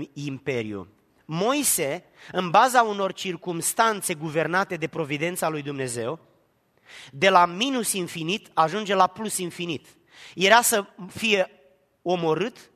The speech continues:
de o lege nedreaptă a vremii. Mama lui îl încredințează în mâna lui Dumnezeu punându-l într-un coșuleț,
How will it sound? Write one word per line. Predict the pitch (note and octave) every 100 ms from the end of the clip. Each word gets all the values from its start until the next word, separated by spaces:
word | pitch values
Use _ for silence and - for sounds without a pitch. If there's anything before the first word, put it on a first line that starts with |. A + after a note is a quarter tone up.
| _ _ _ _
de | C3
o | F#3 F#3
lege | A3 F#3
nedreaptă | F#3 F3+ D3+ A3+ - - C#3+ F3+ - _ _ _ _ _ _ _ _ _
a | D3+
vremii. | C#3 E3 D3+ F3 A3 _ _ _ _ _ _ _ _ _ _
Mama | D3+ A3 C#4 A3+
lui | A3 A#3
îl |
încredințează | G#3 F#3+ G3 F#3 F#3 A3 G3
în | F#3+
mâna | G3+ G3+
lui | F3+
Dumnezeu | F3 F3+ F3 G3
punându-l | - F3+ G3 G3+ F3+ F3 - _ _ _ _ _ _ _ _ _ _ _ _ _ _
într-un | G#3 A3+ A3
coșuleț, | G#3 F#3+ F#3+ F#3 A#3 -